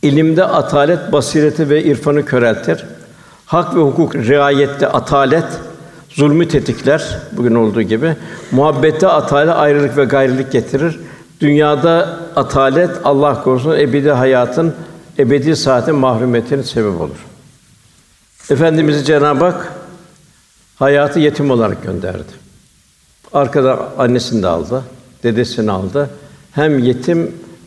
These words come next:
daha buluğdan evvel hem yetim hem öksüz olarak Cenab-ı Hak onu o şekilde, e, hayatını tanzim ettirdi ki ümmet ondan nef-, şey alacak, bir ders al-, alacak, ibret alacak.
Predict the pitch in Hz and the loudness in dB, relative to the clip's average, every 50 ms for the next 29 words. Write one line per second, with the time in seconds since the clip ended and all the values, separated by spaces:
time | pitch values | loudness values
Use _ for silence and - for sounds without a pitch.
0 | - - 131 127 123 113 104 117 127 127 135 127 110 147 147 131 123 120 120 143 | -4 0 0 2 2 0 0 0 2 2 2 2 2 2 2 2 2 2 2 2
1 | 151 135 123 147 151 139 123 123 117 - - 156 135 127 135 139 143 135 127 139 | 2 0 0 0 0 0 0 -2 -2 -2 -4 -4 -2 -2 0 0 0 0 -2 -4
2 | - - 151 139 127 127 120 117 117 120 151 151 - - - - - - - - | -2 -4 -4 -2 0 2 2 2 2 0 -2 -2 -4 -10 -16 -18 -20 -20 -20 -20
3 | - - - - 131 117 117 117 110 98 135 151 147 - - - - - - - | -20 -6 -2 0 2 2 2 0 0 0 0 0 -2 -4 -8 -14 -16 -18 -20 -20
4 | - - - - - 143 131 127 147 98 87 85 - - 151 131 - 135 131 - | -20 -20 -8 -4 -2 0 2 2 0 -2 -4 -4 -2 0 0 0 2 0 -2 0
5 | - 135 113 98 110 120 107 95 - - - - - - - - - - - - | -2 -2 -2 0 0 0 0 -2 -6 -12 -18 -20 -20 -20 -20 -20 -20 -20 -20 -20
6 | - - _ _ _ _ _ _ _ - - - - - 113 120 - - - 117 | -20 -20 _ _ _ _ _ _ _ -20 -20 -14 -10 -8 -6 -6 -6 -4 -2 0
7 | 127 131 127 123 127 - 131 120 104 - 120 123 117 101 117 123 123 120 - 156 | 2 2 2 2 0 0 -2 -2 0 0 0 0 0 0 0 0 0 -2 -2 -4
8 | 160 139 151 143 151 147 143 139 135 139 123 127 127 127 117 131 139 131 127 127 | -2 -2 -4 -2 -2 -2 0 0 0 0 0 0 0 0 0 0 0 0 0 -2
9 | 123 - - - 123 - - 131 123 113 104 98 95 - 107 98 95 - - 110 | -4 -4 -8 -12 -10 -4 -2 0 2 2 0 -2 -4 -6 -8 -10 -8 -6 -6 -4
10 | 101 101 123 120 - - 123 113 113 - - - - 117 110 - 127 123 - - | -2 0 -2 -2 -2 -2 -2 -2 -2 -2 -4 -4 -4 -4 -2 -2 -2 -4 -4 -4
11 | 110 120 131 131 123 123 107 104 98 - - 139 | -2 -2 -2 -2 -2 -2 -4 -4 -4 -4 -6 -6